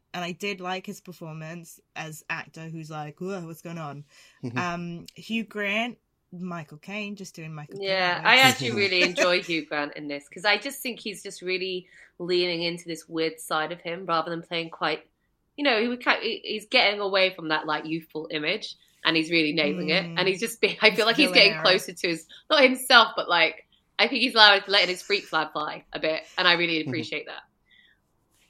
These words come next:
Speaker 2: He's having a good week. A good
Speaker 3: I
Speaker 2: week. I mean, Dun-, Dungeons and Dragons, Operation Fortune.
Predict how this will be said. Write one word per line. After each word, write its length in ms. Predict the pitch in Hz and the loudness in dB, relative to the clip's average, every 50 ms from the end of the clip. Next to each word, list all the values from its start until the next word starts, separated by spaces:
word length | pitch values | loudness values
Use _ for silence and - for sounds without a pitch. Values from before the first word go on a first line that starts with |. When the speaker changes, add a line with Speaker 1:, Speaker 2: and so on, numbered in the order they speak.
| _ _ _ - | _ _ _ -6
Speaker 2:
He's 140 | 220 269 - | -4 -2 -2
having 160 | 214 160 117 | -2 -2 -2
a 40 | 107 | -6
good 160 | 101 110 98 | -6 -6 -2
week. 280 | 110 180 - - - - _ _ _ _ _ _ _ _ - | 0 0 0 0 -6 -12 _ _ _ _ _ _ _ _ -10
A 20 | 117 | -6
good 140 | - 135 123 | 0 6 6
Speaker 3:
I 60 | 294 - | 8 8
Speaker 2:
week. 100 | - - | 6 4
I 40 | 123 | 2
mean, 140 | 131 123 113 | 0 0 2
Dun-, 440 | - 151 147 - - 131 131 156 - | 2 2 2 2 -4 -10 -10 -6 -2
Dungeons 260 | - 160 170 147 139 | 0 0 0 2 0
and 100 | 147 131 | 0 0
Dragons, 560 | 123 131 135 147 135 156 160 165 156 147 - - | 0 0 -2 0 -2 -4 -6 -6 -8 -10 -12 -12
Operation 380 | - 151 - 170 151 143 - 127 | -12 -8 -6 -6 -6 -4 -6 -8
Fortune. 480 | - 147 147 127 - - 151 180 196 | -6 -6 -6 -6 -6 -10 -10 -10 -12